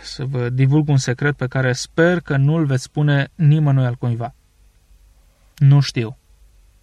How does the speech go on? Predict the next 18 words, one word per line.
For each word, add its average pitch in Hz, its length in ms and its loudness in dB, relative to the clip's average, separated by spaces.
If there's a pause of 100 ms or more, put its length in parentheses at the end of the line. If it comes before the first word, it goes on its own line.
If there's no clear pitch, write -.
(720)
Nu 240 260 4
știu 208 280 -2
ce - 260 -4
a 247 140 4
văzut 127 400 0
și - 260 -8
ce - 160 -2
a 220 100 2
auzit 147 360 2
Pavel 170 360 2
în 127 140 2
cel 170 240 0
de-al 127 240 2
treilea 156 420 2
cer 165 240 -2
și 147 160 -4
nu 160 260 2
știu 165 480 0